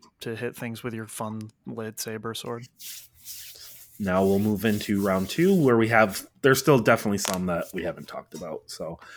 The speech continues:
Speaker 1: Mm-hmm,
Speaker 2: uh,
Speaker 1: mm-hmm.
Speaker 2: Fire Emblem Fates versus the Lost Guardian. This is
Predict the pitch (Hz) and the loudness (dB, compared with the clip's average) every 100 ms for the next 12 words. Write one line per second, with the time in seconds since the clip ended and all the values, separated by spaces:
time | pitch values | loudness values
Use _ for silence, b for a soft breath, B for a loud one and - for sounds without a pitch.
0 | B 113 107 110 - 113 117 143 190 170 | B -14 -6 0 0 0 6 8 8 6
1 | 160 143 143 127 - 165 214 - - - | 4 6 4 2 4 4 4 -4 -8 -10
2 | - 110 113 110 110 98 104 113 - - | -12 0 0 0 -2 2 6 4 2 2
3 | 120 127 151 156 123 107 - 104 95 | 4 4 2 2 0 0 -2 -2 -4